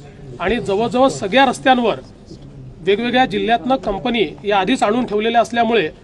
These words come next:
ज्या ज्या ठिकाणी इन्सिडेन्सेस होत होते तिथे तात्काळ पोलीस पोचून आणि त्या इन्सिडेन्सेसवर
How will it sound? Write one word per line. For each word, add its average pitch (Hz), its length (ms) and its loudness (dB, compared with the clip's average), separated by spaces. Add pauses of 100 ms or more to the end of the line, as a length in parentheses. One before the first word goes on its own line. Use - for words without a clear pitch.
(600)
ज्या 190 140 0
ज्या 247 140 2
ठिकाणी 240 320 -2
इन्सिडेन्सेस 233 520 -6
होत 226 160 -4
होते 233 240 -4
तिथे 240 160 -6 (100)
तात्काळ 214 320 4
पोलीस 220 300 -4
पोचून 214 460 -2 (640)
आणि 240 360 0
त्या 233 200 -8
इन्सिडेन्सेसवर 220 800 -4